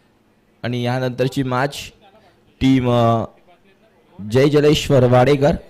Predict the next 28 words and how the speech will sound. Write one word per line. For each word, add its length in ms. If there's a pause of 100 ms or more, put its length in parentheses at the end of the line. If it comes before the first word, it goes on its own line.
(680)
मकर 280
संक्रांतमध्ये 640 (460)
चॅम्पियन 480
राहिला, 380 (140)
तो 60
संघ 320
जरूर 300
इथे 180
उपस्थित 480
आहे. 120
अतुल, 360
अ, 180
अतिशय 500
चांगली 380
फलंदाजी 520
त्या 160 (520)
स्पर्धेमध्ये 540
राहिली 380 (280)
आणि 160
इथून 200
या 100
मॅचमध्ये 520
कुठेतरी 420
थोडासा 380
कमी 280
पडला. 440 (1200)
तिथून, 280
अ, 240